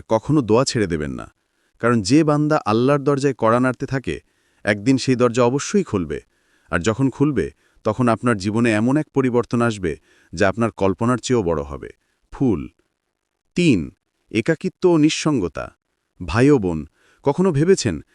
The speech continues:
কেন হঠাৎ করে আপনাকে সবাই ছেড়ে যেতে শুরু করে? একসময় যাদের সঙ্গে প্রতিদিন কথা হতো, যাদের সঙ্গে হাসি মজা ভাগাভাগি করতেন, হঠাৎ তারা দূরে সরে গেল। হয়তো বন্ধুরা আর আগের মতো কাছে আসে না, আত্মীয়স্বজন বোঝে না আপনার কষ্ট,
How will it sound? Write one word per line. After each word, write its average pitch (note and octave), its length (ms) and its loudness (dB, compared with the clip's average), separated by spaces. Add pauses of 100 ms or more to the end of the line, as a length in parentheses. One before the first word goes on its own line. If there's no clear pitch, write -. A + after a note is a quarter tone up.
(180)
কেন A#2+ 200 2
হঠাৎ G#2+ 340 -2
করে C3 240 2
আপনাকে A#2 320 -2
সবাই G#2+ 360 -2
ছেড়ে G2+ 260 -2
যেতে F#2+ 200 -2
শুরু D#2+ 240 -8
করে? C2+ 240 -8 (560)
একসময় C#3 380 0
যাদের A#2+ 240 2
সঙ্গে C#3 260 -2
প্রতিদিন D#3 460 -4
কথা B2 260 -2
হতো, F2 280 -6 (420)
যাদের G#2+ 220 2
সঙ্গে A#2+ 260 -2
হাসি G2+ 300 -4
মজা A#2 220 0
ভাগাভাগি A2 420 -2
করতেন, E2 440 -4 (320)
হঠাৎ G#2+ 280 0
তারা G2+ 180 2
দূরে G#2 260 -2
সরে D2 240 -4
গেল। B1 200 -10 (760)
হয়তো G2+ 220 2
বন্ধুরা G#2+ 540 2
আর G#2+ 80 2
আগের G#2+ 240 0
মতো A2+ 200 -2
কাছে G#2+ 360 -4
আসে F#2 180 -4
না, A#1+ 140 -8 (540)
আত্মীয়স্বজন B2 640 0
বোঝে A2+ 260 -2
না C#3+ 120 0
আপনার F2+ 280 -6
কষ্ট, - 320 -8